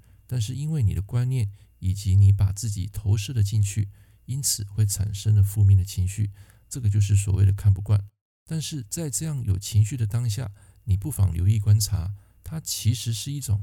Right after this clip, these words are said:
你正在跟自己打架的现场，因为你会想去干预，可是又只能够默不吭声，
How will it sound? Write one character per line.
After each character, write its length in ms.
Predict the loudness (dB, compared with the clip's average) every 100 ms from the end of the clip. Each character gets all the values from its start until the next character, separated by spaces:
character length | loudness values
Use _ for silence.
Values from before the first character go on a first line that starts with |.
| -4
你 120 | -4 -4
正 240 | -6 -6
在 240 | -4 -4 -4
跟 240 | -4 -6
自 160 | -6 -6
己 100 | -6
打 160 | -6 -6
架 180 | 0
的 80 | 0
现 200 | 2 0
场， 200 | -2 -4 -10 _ _ _ -10
因 120 | -6
为 80 | 0
你 100 | 0
会 220 | 0 0
想 240 | 0 -2
去 160 | -4 -4
干 180 | -2 0
预， 200 | 2 0 -4 _ _ _ _
可 160 | 2 4
是 200 | 4 -2
又 120 | -6 -6
只 160 | -2
能 160 | 2 2
够 240 | 0 -6 -6
默 180 | -6
不 140 | -6 -4
吭 200 | -2 -2
声， 280 | -2 -4